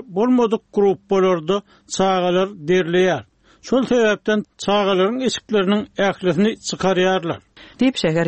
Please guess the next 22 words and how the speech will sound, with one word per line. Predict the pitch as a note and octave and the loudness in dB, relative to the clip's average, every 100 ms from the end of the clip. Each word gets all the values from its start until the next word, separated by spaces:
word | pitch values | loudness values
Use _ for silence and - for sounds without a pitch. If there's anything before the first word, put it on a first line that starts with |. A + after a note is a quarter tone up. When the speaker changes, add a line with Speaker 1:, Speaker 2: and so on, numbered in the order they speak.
| E3+ | 2
Speaker 2:
ýaşaýjysy | D#3 - D3+ C#3+ C#3 D#3+ | 0 0 -2 -2 -4 0
gurrun | E3 C#3+ C#3 | 2 4 2
berdi. | D3 C#3 D#3 D#3 - _ F3+ | 2 2 0 -2 -8 _ 0
Ýaşaýyş | F3 F#3+ D4 - | 0 2 0 0
çaýlarda | G#3+ G3+ F#3+ F#3 G3 G3+ | 0 2 2 0 0 2
hem | G3 | 0
şu | - G#3+ G#3 | 0 2 2
günler | G#3 G3+ | 2 0
sowadyjylary | - F#3 E3+ D#3+ D3+ D#3+ D3 D#3+ | 0 2 2 0 0 0 2 0
ulanmak | - F3 E3 E3 E3 - | 2 2 2 0 -2 -2
kyn | G3+ E3 | 0 2
bolýar, | D3+ D3+ D#3+ - _ | 2 2 0 -4 _
elektrik | F#3 E3+ E3 - G3+ | 0 2 0 -2 -2
siýimleri | - - F3 E3 D#3 E3+ - | -2 0 2 2 2 0 0
kondisionerleriň | F3+ E3+ E3 - D#3+ D#3+ D3 C#3+ C#3 D#3+ E3 | 0 0 0 0 2 2 2 0 0 2 2
güýjüni | D#3+ C#3 D3+ D#3+ | 0 2 0 0
götermeýär. | D#3 D3 D3 D#3 D#3 D3 _ _ _ - | 0 0 2 2 0 -4 _ _ _ -2
Speaker 1:
Haskem | A#3 C#4 - A3+ A#3+ G3+ | 0 0 0 -2 -2 0
owa | F#3+ F#3+ A#3+ | 2 4 4
ýerlerini | B3+ A3 A3 F#3+ G3+ G#3 - G3+ | 2 0 0 0 0 0 -2 -2
adamlaryň | G3 F#3+ F#3 F3 G3+ G3 - _ - | 0 0 0 2 0 -4 -16 _ -2
kondisionerleri | G#3 F3+ - F#3+ G3 G3 F3 F#3 G3 | 0 -2 -2 0 2 0 0 0 -2